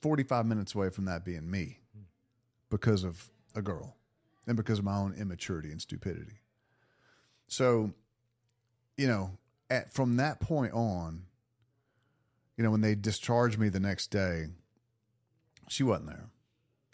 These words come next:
And so, but all, all I could think about was how, you know, how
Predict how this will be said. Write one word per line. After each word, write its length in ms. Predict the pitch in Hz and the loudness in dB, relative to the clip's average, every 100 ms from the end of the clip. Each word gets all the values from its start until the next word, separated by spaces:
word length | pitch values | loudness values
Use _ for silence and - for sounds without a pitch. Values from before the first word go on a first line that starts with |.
| - | -4
And 200 | 107 101 | -2 -2
so, 440 | - 101 95 90 - | 0 0 0 -2 -6
but 140 | 104 | -6
all, 400 | - 127 147 143 | -2 -2 0 0
all 180 | 123 147 | 0 0
I 80 | 143 | 0
could 180 | 113 - | -2 0
think 200 | 120 104 | 0 0
about 280 | 98 90 87 | 0 0 -2
was 220 | 98 - - | -4 -6 -4
how, 380 | 127 127 113 104 120 | 0 0 0 -6 -6
you 100 | 107 | -4
know, 140 | 87 | -4
how 220 | 71 117 | -4 -4